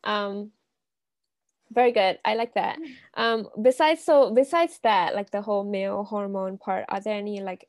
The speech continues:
Speaker 1: other misconceptions? Like, um, like, do
Speaker 2: Yeah.
Speaker 1: you have to, like, do a cleanse, for example, before you try to conceive? I feel like that's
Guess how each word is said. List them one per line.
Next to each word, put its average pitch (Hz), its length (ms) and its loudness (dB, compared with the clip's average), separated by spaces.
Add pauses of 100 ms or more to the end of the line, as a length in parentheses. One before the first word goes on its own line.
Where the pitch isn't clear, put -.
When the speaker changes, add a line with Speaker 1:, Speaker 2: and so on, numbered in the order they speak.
Speaker 1:
other 202 320 -6
misconceptions? 220 920 -12
Like, 185 260 -8 (640)
um, 185 680 -12 (120)
like, 196 160 -6
do 202 80 -6
Speaker 2:
Yeah. 208 60 -2
Speaker 1:
you 214 80 0
have 208 220 0
to, 233 120 -2
like, 190 180 -2
do 202 200 0
a 180 140 -2
cleanse, 262 800 -6
for 240 100 -4
example, 220 500 -6
before 208 320 -10
you 202 120 -8
try 202 180 -12
to 220 80 -10
conceive? 196 580 -12 (220)
I 220 60 -4
feel 302 120 -2
like 285 140 2
that's - 420 -4